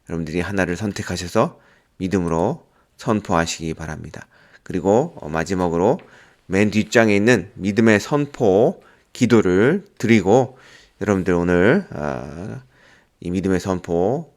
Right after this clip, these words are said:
및 일오삼 감사 시간을 마치도록 하겠습니다. 아, 믿음의 선포 기도입니다. 할렐루야. 예수님이 늘 제 안에 계심으로 저는 행복합니다. 예수님 사랑합니다. 예수님 감사합니다. 오늘도 예수님을 제 마음의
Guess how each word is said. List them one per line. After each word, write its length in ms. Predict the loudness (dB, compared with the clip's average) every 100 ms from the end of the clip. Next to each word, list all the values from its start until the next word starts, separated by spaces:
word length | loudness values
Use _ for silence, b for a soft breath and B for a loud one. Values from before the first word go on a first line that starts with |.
| -6
및 220 | -6 -4
일오삼 420 | -4 -2 -2 -4
감사 300 | -6 -6 -4
시간을 380 | -6 -8 -8 -6
마치도록 540 | -6 -8 -10 -14 -16
하겠습니다. 580 | -12 -12 -12 -12 -12 -14 B B B B B B
아, 140 | -12 -6
믿음의 300 | -2 -2 -2
선포 320 | -2 -4 -6
기도입니다. 800 | -4 0 0 -2 -4 -6 -4 -6
할렐루야. 680 | 0 2 2 4 2 0 -2
예수님이 600 | -4 -2 -2 0 -2 -6 b b b
늘 300 | 4 6 6
제 160 | 6 6
안에 200 | 6 6
계심으로 440 | 2 0 -4 -4
저는 300 | -2 -2 -2
행복합니다. 800 | -4 -4 -4 -4 -6 -10 -10 -14 -18 b b b _
예수님 360 | -4 -2 -2 -4
사랑합니다. 720 | -2 0 2 0 -4 -12 -14 -18 _ _ -4
예수님 460 | -4 -4 -6 -6 -8
감사합니다. 800 | -4 -2 0 0 -2 -4 -10 -12 b b b b b -2
오늘도 400 | 2 4 6 6
예수님을 460 | 6 6 2 2
제 180 | 2 2
마음의 500 | 2 2 0 -2 -6